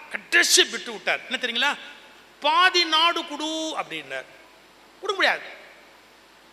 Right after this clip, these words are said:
"அஞ்சு ஊர் குடு, அஞ்சு ஊர் குடு." முடியாது. "அஞ்சு கிராமம் குடு, அஞ்சு கிராமம் குடு." முடியாது. இப்ப லாஸ்ட்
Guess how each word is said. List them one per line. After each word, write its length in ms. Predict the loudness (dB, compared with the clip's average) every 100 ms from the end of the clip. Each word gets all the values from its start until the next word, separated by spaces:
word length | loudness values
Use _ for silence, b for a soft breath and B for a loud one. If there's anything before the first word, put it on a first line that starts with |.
| -20 -2
"அஞ்சு 520 | -2 0 2 4 4
ஊர் 140 | 2 4
குடு, 540 | 4 4 2 0 -8 -18 -20 -20 -20 -20 -20 -20 -20 -20 _
அஞ்சு 340 | 2 2 -2 0
ஊர் 200 | -2 -2
குடு." 460 | 0 0 0 -4 -12 -20 -20 -20 -2
முடியாது. 280 | 8 8 8 -4 -8 -14 -16 -20 -20 -20 -20 -20 -20 -20 -20 -20 -20 -10 -2
"அஞ்சு 360 | -2 -2 -8
கிராமம் 440 | 0 4 4 2 -4
குடு, 360 | -4 -6 -10 -18 -20 -20 -20 -20 _ _ 0
அஞ்சு 320 | 0 2 -6
கிராமம் 440 | 2 4 6 2 -2
குடு." 440 | 0 0 -2 -6 -16 -20 -20 -20 -20 -4
முடியாது. 320 | 6 8 8 0 -10 -14 -16 -20 -20 -20 -20 -20 -20 -20 -20 -10
இப்ப 300 | -10 -4 -4
லாஸ்ட் 920 | 2 4 6 6 6 6 6 4 -4